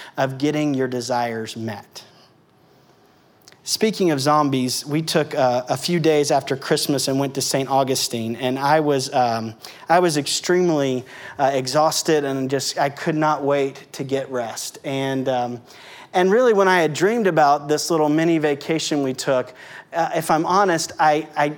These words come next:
forgot to include my kids in that, my five kids in that dream. And so when I got there, for at least the first two days of this four-day getaway,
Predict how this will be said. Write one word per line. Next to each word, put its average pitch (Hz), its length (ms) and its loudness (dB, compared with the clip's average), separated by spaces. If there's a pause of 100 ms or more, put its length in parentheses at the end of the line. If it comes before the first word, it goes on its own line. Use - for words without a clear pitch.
(140)
forgot 170 460 2
to 170 100 2
include 151 340 0
my 127 140 0
kids 135 500 -2
in 127 200 -6
that, 127 180 -4
my 135 100 0
five 156 420 2
kids 120 360 -4
in 147 160 -2
that 131 200 -4
dream. 139 380 -2
And 160 160 -2
so 160 400 0 (240)
when 170 140 0
I 175 100 4
got 220 380 0
there, 156 180 4
for 170 240 0
at 165 140 0
least 233 380 -2
the 185 80 0
first - 540 -2
two 233 280 -2
days 160 400 0
of 151 180 -4
this 151 220 -2
four-day 170 760 0
getaway, 123 800 -4